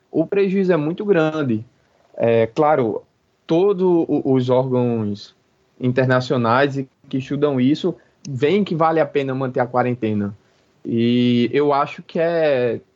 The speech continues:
leviano você querer questionar isso, mas que a gente tem que prestar atenção no que vai acontecer, porque vai ter, sim, uma crise de aba-, abastecimento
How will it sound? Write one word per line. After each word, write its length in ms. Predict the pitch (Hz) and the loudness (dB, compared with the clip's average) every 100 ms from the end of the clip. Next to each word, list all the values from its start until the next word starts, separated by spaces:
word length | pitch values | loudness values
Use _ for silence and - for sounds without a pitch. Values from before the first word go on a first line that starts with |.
| _ | _
leviano 640 | - 143 160 180 160 135 135 | -8 -2 0 0 0 0 -2
você 260 | 127 131 123 | -2 -2 0
querer 260 | 131 127 | 2 2
questionar 520 | 123 123 - 131 123 | 0 -2 0 0 2
isso, 320 | 110 104 - 113 _ _ _ _ - | 2 0 -4 -10 _ _ _ _ -4
mas 400 | 123 123 147 135 | 0 2 2 -2
que 120 | - | 0
a 80 | 147 | 0
gente 440 | 139 147 156 151 - _ _ _ _ | 2 -2 -2 -4 -6 _ _ _ _
tem 180 | - 160 | -2 -2
que 160 | 175 175 - | -2 -8 -4
prestar 340 | 151 151 156 | 0 2 2
atenção 440 | 147 151 - 139 | 0 -2 -2 0
no 140 | 156 190 | 0 -2
que 140 | 214 | -4
vai 160 | 180 160 | 0 0
acontecer, 520 | 147 135 127 - 127 | 0 -4 -4 0 0
porque 320 | - 135 151 | 0 -4 -2
vai 300 | 151 127 143 | 0 2 2
ter, 300 | 185 160 151 | 2 0 0
sim, 480 | 151 - 131 - 139 | -2 -10 -10 -4 -2
uma 180 | 175 165 - - | 0 -4 -8 -2
crise 320 | 139 139 135 | 0 2 4
de 80 | 135 | 2
aba-, 280 | 127 131 - | 4 2 0
abastecimento 880 | - 123 127 131 135 117 123 147 147 | -2 -2 0 -2 0 2 4 2 -2